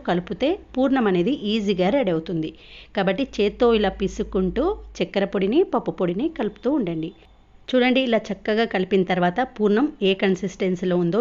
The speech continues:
మీకు అర్థమవుతుంది. మీరు అదే స్టవ్ పైన పప్పును ఉడికించి బెల్లాన్ని కానీ షుగర్ని వేసుకుంటూ మెదుపుతూ అలా ఉడికించడం చాలా లెంతీ ప్రాసెస్ అండి. ఈ ప్రాసెస్లో మీరు పూర్ణం ప్రిపేర్ చేస్తే పర్ఫెక్ట్గా వస్తుంది. బొబ్బట్లు కూడా హండ్రెడ్ పర్సెంట్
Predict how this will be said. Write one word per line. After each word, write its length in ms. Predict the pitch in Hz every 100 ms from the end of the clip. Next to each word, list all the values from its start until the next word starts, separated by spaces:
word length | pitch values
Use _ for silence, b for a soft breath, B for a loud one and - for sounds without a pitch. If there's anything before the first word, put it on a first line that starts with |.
| 277
మీకు 140 | 240
అర్థమవుతుంది. 580 | 175 165 160 160 160 151 - B B B B
మీరు 160 | 208 208 208 190
అదే 160 | 185 233
స్టవ్ 200 | 233 202 185
పైన 160 | 196 196 190
పప్పును 320 | 175 - 196
ఉడికించి 480 | 180 180 185 175 190 175 160
బెల్లాన్ని 380 | 175 185 185 180
కానీ 180 | 180 175 175
షుగర్ని 320 | 180 185 185 175
వేసుకుంటూ 420 | 170 - 175 185 175
మెదుపుతూ 480 | 175 180 180 190 185 175 175 B B B B
అలా 120 | 214 240
ఉడికించడం 480 | 220 214 233 214 220 269 208
చాలా 340 | 170 180 226 220
లెంతీ 280 | 185 185 220 226
ప్రాసెస్ 360 | 185 185 185 180
అండి. 180 | 190 247 247
ఈ 40 | 226 240
ప్రాసెస్లో 500 | 208 190 220 - 196 196
మీరు 140 | 180 180
పూర్ణం 280 | 180 185 202 190
ప్రిపేర్ 320 | 175 196 180 185
చేస్తే 260 | 165 - - -
పర్ఫెక్ట్గా 640 | 175 - 202 185 226 226 214
వస్తుంది. 400 | 214 - 208 277 339 B B B 202
బొబ్బట్లు 380 | 190 180 240 233 196
కూడా 120 | 269 254
హండ్రెడ్ 320 | 190 190 180
పర్సెంట్ 320 | 175 170 233